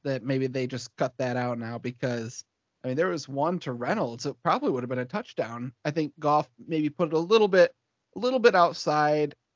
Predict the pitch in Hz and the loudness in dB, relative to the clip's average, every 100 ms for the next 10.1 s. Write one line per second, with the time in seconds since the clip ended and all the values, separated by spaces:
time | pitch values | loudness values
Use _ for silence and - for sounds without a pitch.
0 | - 147 143 135 - 151 127 135 165 185 | -2 2 2 0 -2 -2 0 2 2 4
1 | 175 143 139 143 139 139 135 139 131 139 | 2 4 4 4 0 0 0 0 -2 0
2 | 143 - _ 170 190 - _ 196 170 233 | 0 -2 _ -2 -2 -4 _ 0 4 2
3 | - 175 160 135 175 170 113 117 - - | 4 2 2 0 2 2 0 -8 -12 -8
4 | - 147 143 - - 143 139 131 120 113 | -4 0 0 -2 -4 0 0 -2 -6 -8
5 | - 160 110 - - - _ _ _ - | -8 -8 -8 -10 -18 -20 _ _ _ -6
6 | 139 131 131 127 120 131 - 135 135 139 | -2 0 0 -2 -4 -6 -2 -2 -2 -4
7 | 147 143 156 160 165 208 214 151 160 165 | -4 -2 0 -2 0 0 2 0 0 -2
8 | 160 185 - - 175 175 175 175 - - | 0 -4 -4 -2 0 2 0 -4 -12 -8
9 | 135 127 123 123 _ _ _ - 120 113 | -6 -4 -6 -8 _ _ _ -10 -8 -8